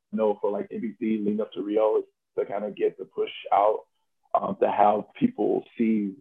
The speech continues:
adaptive sports, um, at an elite level and show that, um, these guys can do most of the things, or maybe even sometimes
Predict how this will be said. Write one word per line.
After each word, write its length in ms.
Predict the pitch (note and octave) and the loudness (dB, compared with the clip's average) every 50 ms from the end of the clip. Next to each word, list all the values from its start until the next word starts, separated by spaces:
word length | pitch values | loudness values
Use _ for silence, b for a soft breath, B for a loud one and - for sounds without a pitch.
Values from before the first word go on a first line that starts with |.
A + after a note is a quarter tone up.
| _ - - | _ -2 -2
adaptive 420 | G2+ F#2+ G2+ G#2 - - - - - | 0 2 2 0 0 -2 -14 -18 -10
sports, 320 | _ - - - - - - _ _ - - | _ -4 -2 -2 -4 -8 -12 _ _ -8 -6
um, 380 | - G1+ - - - - - _ _ _ _ _ _ _ _ _ _ _ - | -6 -4 -4 -6 -8 -12 -16 _ _ _ _ _ _ _ _ _ _ _ 0
at 120 | - A2+ A2 | 0 2 2
an 240 | A2 G2+ G2 - - | 2 2 2 2 2
elite 360 | - - G2+ G#2 G#2 A2+ - | 2 2 2 2 0 0 -2
level 540 | - - G2+ G#2 G#2 - - - - - _ _ _ _ | 0 2 4 4 4 4 0 -2 -2 -6 _ _ _ _
and 180 | - G#2 G#2 G2+ - - | -6 -4 -4 -6 2 2
show 260 | - - - - - - | 2 2 2 -2 -6 -4
that, 380 | - G#2+ - - - - - - _ _ _ _ _ _ _ _ _ | -2 0 2 4 2 2 0 -4 _ _ _ _ _ _ _ _ _
um, 480 | - - C2+ - - - - - - - _ _ _ _ _ _ _ _ _ _ _ - | -4 -2 0 0 -2 -2 -4 -8 -10 -12 _ _ _ _ _ _ _ _ _ _ _ -2
these 240 | - B2 A2+ A2+ A2 | 2 4 4 4 4
guys 400 | - B2 A2 G#2 G2+ G2+ G#2 G#2 G2+ - | 2 2 6 6 6 6 6 2 -2 -4
can 140 | - G#2+ G2+ | -4 -4 -2
do 380 | G2+ A2+ G#2+ G#2+ G#2 G2 G2 F#2+ - | -2 0 0 0 0 -2 -2 -4 -6
most 360 | G#2 G#2+ G#2+ A2+ A2+ A2+ - | -8 -2 0 0 0 2 2
of 60 | A2 | 0
the 60 | A2 G#2 - | 0 0 -2
things, 340 | - G#2+ G#2 G2+ G2+ G2 - | -4 -4 -4 -4 -8 -8 -4
or 160 | G2 G2+ G2 | -4 -2 -2
maybe 300 | F#2 G#2 A2 A2 A2 A2 | 0 0 0 0 0 0
even 180 | A2 G#2 G2+ G2+ | -2 -2 -4 -6
sometimes 360 | - G2+ G2 G#2 G#2 G2+ - | -8 -8 -6 -6 -6 -6 -6